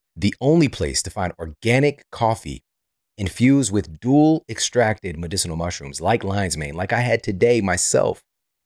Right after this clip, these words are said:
is from Four Sigmatic. Go to four sigmatic dot com forward slash model. You get ten percent off store-wide, plus access to other exclusive bonuses and discounts. Go to F O U R S I G M A T I C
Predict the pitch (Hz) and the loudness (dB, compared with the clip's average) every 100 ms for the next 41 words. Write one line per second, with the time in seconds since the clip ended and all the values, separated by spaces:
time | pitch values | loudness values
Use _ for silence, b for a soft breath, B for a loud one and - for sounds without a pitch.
0 | _ 98 92 80 - 82 71 73 - - | _ -6 -4 -4 -4 -6 -6 -6 -8 -8
1 | 65 - - - _ _ _ _ _ _ | -10 -12 -12 -20 _ _ _ _ _ _
2 | 95 82 - 131 151 147 139 98 98 95 | -2 -2 0 2 4 2 0 2 2 0
3 | 76 92 - - 85 73 85 76 76 73 | -4 -6 -6 -8 -14 -12 -8 -6 -6 -8
4 | - 76 73 76 - _ _ - 78 - | -10 -12 -10 -12 -16 _ _ -8 -8 -8
5 | - 135 135 127 110 98 85 - 90 80 | -4 -2 0 0 2 2 0 -4 -4 -2
6 | 80 76 76 _ _ _ 135 143 - - | -2 -4 -6 _ _ _ 0 0 -2 -6
7 | 101 104 107 92 - - 92 _ 98 101 | -8 -2 -2 -2 -4 -10 -12 _ -6 -4
8 | 98 85 - - 82 - 78 73 _ _ | -4 -6 -10 -8 -8 -6 -6 -10 _ _
9 | _ _ _ 80 78 73 76 - 71 - | _ _ _ -4 0 -2 -2 -6 -12 -10
10 | 71 - 76 64 - - - _ _ _ | -6 -6 -8 -10 -10 -12 -12 _ _ _
11 | - 90 - - 135 - 123 107 95 98 | -4 -2 -2 -2 -4 -2 2 2 4 2
12 | 95 71 69 65 - - 123 - 98 95 | 0 -2 -4 -4 -8 -4 -2 -2 -4 -6
13 | 85 - 80 69 - _ 117 120 - 107 | -4 -6 -6 -8 -12 _ -2 -2 -2 -2
14 | 95 - 101 - 85 80 - 73 64 | -2 -4 -4 -4 -4 -2 -2 -4 -8